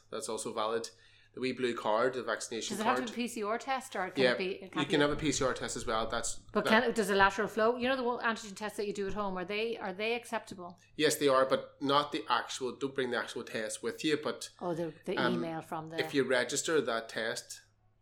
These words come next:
Speaker 1: with the N H S website, then you get a certificate sent to you that it is negative as of
Speaker 2: What
Speaker 1: the
Speaker 2: would
Speaker 1: date.
Speaker 2: an email do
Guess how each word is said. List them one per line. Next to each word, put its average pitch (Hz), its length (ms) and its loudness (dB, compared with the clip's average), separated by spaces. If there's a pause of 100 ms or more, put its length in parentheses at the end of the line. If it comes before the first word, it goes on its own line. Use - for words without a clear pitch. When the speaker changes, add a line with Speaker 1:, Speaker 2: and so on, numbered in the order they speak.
Speaker 1:
with 127 280 0
the 123 140 2
N 113 80 0
H 113 180 -4
S 113 160 -2
website, 127 440 -2
then 113 140 -6
you 113 60 -8
get 113 140 -6
a 107 60 -4
certificate 113 480 -8
sent 104 240 -8
to 131 100 -8
you 127 120 -4
that 107 200 -6
it 104 100 -10
is 104 320 -8 (600)
negative 120 440 0
as - 180 -2
of - 60 -4
Speaker 2:
What 202 140 6
Speaker 1:
the 214 100 4
Speaker 2:
would - 20 2
Speaker 1:
date. 208 100 2
Speaker 2:
an 208 60 2
email 220 420 2
do 170 280 -4